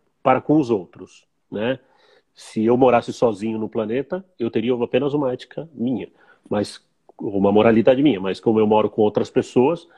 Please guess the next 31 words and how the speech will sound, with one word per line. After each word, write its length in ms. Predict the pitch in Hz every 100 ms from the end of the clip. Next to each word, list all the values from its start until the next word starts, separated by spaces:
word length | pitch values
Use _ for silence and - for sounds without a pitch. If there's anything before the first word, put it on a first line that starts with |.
| - _ -
eu 80 |
preciso 380 | 110 104 123 113
ter 80 | 131
uma 120 | 120
moralidade. 600 | 120 117 120 113 90 85
Então, 320 | - - 151 151 _ _ - _ _
é, 400 | 107 110 110 -
ela 160 | 117 117
sempre 360 | - 185 160
teve 460 | - 117 104 92 85 _ _ _ _
na 220 | 107 107
agenda 420 | 104 101 95 92
das 160 | 90 -
pessoas. 500 | 90 - 98 - - - -
Acontece 440 | - 139 139 190 170
que 80 |
na 160 | 175 170
história 580 | - - _ 135 147 120
da 80 | 107
humanidade, 840 | 104 95 87 107 131 113 90 85 _ _ _ _ _
ela 220 | 120 120
mudou 420 | 127 151 113 147 165
um 40 |
pouco. 460 | - 127 - - _
Teve 280 | - 107 117
épocas, 440 | 127 - 120 117 -
por 200 | 117 107
exemplo, 420 | 95 110 110 104
como 260 | - 101
nos 200 | 101 101
antigos, 680 | 104 92 - 147 110 90 -